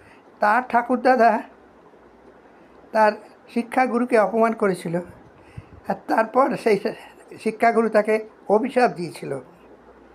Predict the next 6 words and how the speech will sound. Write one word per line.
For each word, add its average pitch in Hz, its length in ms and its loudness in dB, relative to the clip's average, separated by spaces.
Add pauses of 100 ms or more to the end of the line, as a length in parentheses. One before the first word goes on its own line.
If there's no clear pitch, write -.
(800)
ভেবে 214 320 4
দেখুন, 226 540 0 (380)
এটা 220 440 0 (1160)
বিংশ 247 300 2
শতাব্দীর 254 520 2
বই, 175 500 0